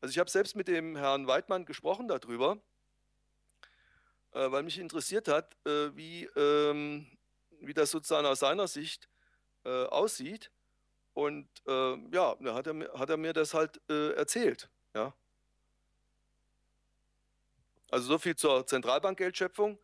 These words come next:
Prinzip genauso wie bei der, äh, Giralgeldschöpfung. Und, ähm, das ist, das ist halt ein Steuerungsinstrument, was, äh, stumpf ist, ja.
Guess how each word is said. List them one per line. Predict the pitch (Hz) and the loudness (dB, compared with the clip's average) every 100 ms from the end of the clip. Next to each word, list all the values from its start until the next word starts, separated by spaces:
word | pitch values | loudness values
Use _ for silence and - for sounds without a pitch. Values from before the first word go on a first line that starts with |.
| _ _ _ _ _ _ - | _ _ _ _ _ _ -8
Prinzip | 135 - 160 | -6 -6 -10
genauso | 143 123 147 151 | -2 0 0 -2
wie | 139 135 139 _ _ | -8 -10 -10 _ _
bei | - 127 127 127 - _ | 0 2 0 -6 -20 _
der, | 127 120 117 - | -2 -2 -2 -4
äh, | 123 117 117 | -4 -2 -2
Giralgeldschöpfung. | 117 110 127 175 - 202 - 233 - _ _ _ _ _ _ _ _ | -2 2 2 0 -2 -2 2 0 -2 _ _ _ _ _ _ _ _
Und, | 139 139 139 131 - | -2 0 -4 -8 -4
ähm, | 127 127 127 127 | -2 0 -2 -4
das | 127 123 | -4 -2
ist, | - - - - - - | -2 -4 -4 -6 -10 -6
das | 123 127 | -4 -4
ist | - 165 | -2 0
halt | 139 | 0
ein | 131 | -2
Steuerungsinstrument, | - 135 170 190 - 175 - 170 156 160 165 - | 0 4 4 2 -4 -6 -4 0 0 0 -4 0
was, | 139 143 - - | 2 2 -4 -2
äh, | 143 143 | 0 0
stumpf | 139 - 151 - | 0 0 0 -2
ist, | - - - _ _ _ | -8 -6 -10 _ _ _
ja. | - 104 | -6 -6